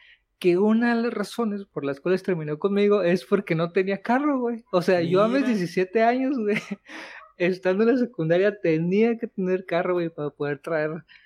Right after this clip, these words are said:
Speaker 1: eh, a esa morrita, güey, conmigo, güey. Imagínate, güey.
Speaker 2: No mames, güey. Y ahorita la morrita
Speaker 1: Sí, güey,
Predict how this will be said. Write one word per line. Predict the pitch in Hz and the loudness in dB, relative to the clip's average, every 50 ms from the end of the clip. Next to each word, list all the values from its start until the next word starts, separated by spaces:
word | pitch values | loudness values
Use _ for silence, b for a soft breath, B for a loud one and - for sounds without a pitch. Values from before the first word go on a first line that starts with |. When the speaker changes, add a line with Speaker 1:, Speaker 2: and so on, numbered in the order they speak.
| b b b b b b _ _ | b b b b b b _ _
Speaker 1:
eh, | - 180 - - _ | -14 -12 -12 -6 _
a | 165 165 165 | 0 0 0
esa | 156 160 - 180 | 0 0 -2 -2
morrita, | 180 175 151 151 147 147 147 - - 151 | -2 0 -2 -2 -2 -2 -4 -4 -6 -6
güey, | 143 139 135 139 | -4 -4 -6 -4
conmigo, | - 143 139 139 139 139 139 143 139 | -6 -6 -6 -4 -4 -4 -4 -4 -4
güey. | 139 135 135 131 127 135 | -2 -4 -4 -4 -6 -8
Imagínate, | 139 135 135 113 - 165 185 208 202 - 170 | -12 -14 -14 -8 -6 -4 -4 -4 -4 -4 -6
güey. | 156 147 156 160 - - - 147 165 | -6 -6 -8 -10 -12 -10 -8 -8 -6
Speaker 2:
No | 156 151 151 147 147 | -6 -4 -4 -4 -2
mames, | 143 143 139 139 139 139 135 131 131 | -2 -4 -4 -6 -8 -8 -10 -10 -10
güey. | 131 131 127 127 b b b b b b _ | -12 -14 -16 -18 b b b b b b _
Y | - 139 151 | -6 -2 -2
ahorita | 165 165 160 208 202 | 0 0 0 -2 -2
la | 196 175 | -2 -2
morrita | 156 147 143 147 170 202 254 214 | -2 -4 -4 -4 -2 0 2 2
Speaker 1:
Sí, | 202 220 226 208 | 2 4 4 4
güey, | 196 202 196 185 | 4 6 6 6